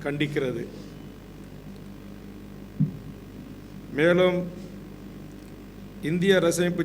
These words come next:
சட்டம் இருபத்தி ஒன்று பிரிவின் கீழ் உறுதிப்படுத்தப்பட்டுள்ள வாழ்வுரிமைக்கும்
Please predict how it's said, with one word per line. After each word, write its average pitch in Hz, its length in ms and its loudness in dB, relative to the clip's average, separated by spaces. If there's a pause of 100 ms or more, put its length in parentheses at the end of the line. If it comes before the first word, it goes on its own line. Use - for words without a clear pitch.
சட்டம் 165 340 6
இருபத்தி 175 320 6
ஒன்று 165 220 4
பிரிவின் 160 320 6
கீழ் 160 200 4
உறுதிப்படுத்தப்பட்டுள்ள 156 880 4 (460)
வாழ்வுரிமைக்கும் 165 760 4